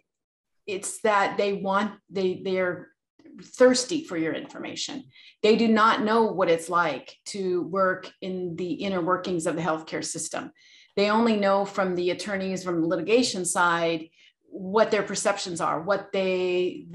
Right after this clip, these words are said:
what they've sued people for, what they've defended, you know, providers for. Uh, so I think they're very interested in what we have to, to,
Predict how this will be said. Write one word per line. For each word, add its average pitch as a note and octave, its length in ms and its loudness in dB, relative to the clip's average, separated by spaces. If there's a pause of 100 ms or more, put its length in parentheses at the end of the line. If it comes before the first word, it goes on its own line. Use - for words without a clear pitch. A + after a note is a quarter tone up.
(200)
what G3+ 240 0
they've F#3+ 160 2
sued C4+ 340 2
people D#3 380 -8
for, D3+ 280 0
what G3+ 160 2
they've F#3 200 0
defended, A3 720 2
you G3 160 -2
know, E3 180 0
providers D#3 640 -4
for. - 380 -4 (440)
Uh, F#3+ 280 2
so G#3 500 2
I G3+ 60 0
think A#3+ 180 -4
they're G#3 140 -2
very A#3+ 360 4
interested A3+ 460 -4
in F#3+ 140 -4
what F#3+ 180 -2
we F#3+ 120 -4
have F3+ 200 -4
to, F3 220 -6 (240)
to, F3 480 -2